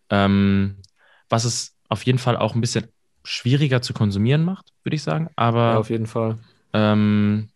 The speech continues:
Speaker 1: dem Ganzen irgendwie dann die interessante Faces-, Facette gibt. Und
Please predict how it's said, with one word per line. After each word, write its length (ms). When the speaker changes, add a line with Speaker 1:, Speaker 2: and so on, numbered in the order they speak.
Speaker 1:
dem 120
Ganzen 300
irgendwie 340
dann 200
die 100
interessante 380
Faces-, 440
Facette 380
gibt. 280
Und 220